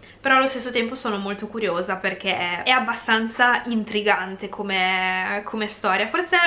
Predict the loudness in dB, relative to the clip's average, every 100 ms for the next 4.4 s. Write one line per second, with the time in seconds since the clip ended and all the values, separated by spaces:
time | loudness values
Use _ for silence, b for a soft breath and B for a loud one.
0 | 2 4 2 2 -4 -2 4 4 4 0
1 | -2 -6 -2 2 2 0 -6 0 0 -2
2 | B B B -10 -4 2 2 4 2 2
3 | 0 0 0 -4 -6 -4 2 4 2 0
4 | -4 0 0 0